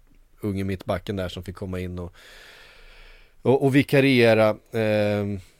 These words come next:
men det är ju klart att Andy Robertson, Kwanza,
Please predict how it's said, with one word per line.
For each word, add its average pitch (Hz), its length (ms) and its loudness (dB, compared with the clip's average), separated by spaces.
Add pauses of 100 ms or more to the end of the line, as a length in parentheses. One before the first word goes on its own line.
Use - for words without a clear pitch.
(120)
men 104 180 -4
det 107 80 -2
är 107 100 0
ju 104 120 -2
klart 101 260 -4
att 104 140 -4
Andy 117 220 0
Robertson, 113 480 0
Kwanza, 107 760 0